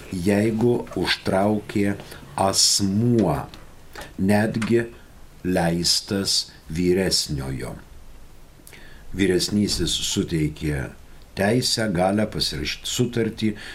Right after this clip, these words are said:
ir jeigu šitos, šitos sutartys pasėkoje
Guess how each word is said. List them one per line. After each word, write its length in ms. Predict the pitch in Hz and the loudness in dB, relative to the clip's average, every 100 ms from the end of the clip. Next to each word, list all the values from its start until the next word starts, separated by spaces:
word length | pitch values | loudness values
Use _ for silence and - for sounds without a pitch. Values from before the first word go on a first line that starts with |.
| - | -12
ir 160 | 90 82 | -6 -2
jeigu 440 | 87 87 76 80 | 0 0 0 -2
šitos, 600 | - - - 87 80 76 - - - - - - | -2 -4 -4 -2 -2 -2 -6 -8 -12 -14 -16 -14
šitos 520 | - - - 95 87 | -6 -4 -2 -4 -2
sutartys 680 | - 82 92 85 - 92 82 | -2 -2 -2 -4 -2 -2 -2
pasėkoje 1040 | - 101 87 - 113 95 - 98 95 95 | -2 0 2 2 2 0 0 0 2 0